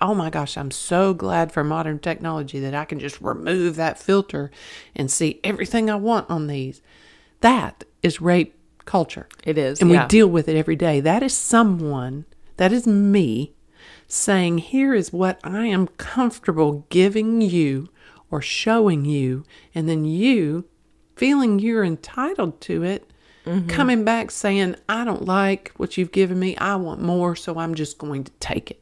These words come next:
Speaker 2: Yeah.
Speaker 1: And that's, that is a, I mean, it's a prevalent, prevalent
Speaker 2: Issue.
Speaker 1: feeling
Speaker 2: Yeah.
Speaker 1: and issue around, 'cause it's not just about rape.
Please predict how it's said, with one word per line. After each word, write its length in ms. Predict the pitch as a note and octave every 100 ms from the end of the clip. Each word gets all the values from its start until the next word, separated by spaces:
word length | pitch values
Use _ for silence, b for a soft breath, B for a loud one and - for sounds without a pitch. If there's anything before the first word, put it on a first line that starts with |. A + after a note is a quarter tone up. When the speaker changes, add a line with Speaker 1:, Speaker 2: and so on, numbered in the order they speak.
| _ -
Speaker 2:
Yeah. 280 | E3+ - D#3+ - b b b -
Speaker 1:
And 180 | G#3+ A#3
that's, 260 | D#4 D#4 - -
that 240 | G#3 E4+
is 180 | D#4 -
a, 180 | C#3+ - b b b b b b b b b _
I 100 | G#2+
mean, 260 | A#2 F#3+ F3+
it's 240 | A3+ C#4+
a 40 | -
prevalent, 1120 | _ - - - G#3 D#4+ F#3 D3+ B2 - - _ _ _ _ _
prevalent 880 | - _ C4+ D4+ C#4 E3 B2 - - _ _ _ _ _ -
Speaker 2:
Issue. 300 | E3 E3+ -
Speaker 1:
feeling 480 | A3 G3+ F#3+ C#3+ C3
Speaker 2:
Yeah. 100 | C#3+
Speaker 1:
and 180 | D3 D#3+
issue 500 | - G#3 - F3 D3 -
around, 580 | D#3 D3+ C#3+ B2+ C3 - -
'cause 240 | - G#3
it's 180 | G#3 -
not 500 | G3 F#3+ B3 - - - - _ _
just 480 | - G#3+ G3 - - -
about 600 | E3+ E3 D#3+ D#3 - - -
rape. 360 | D3+ - _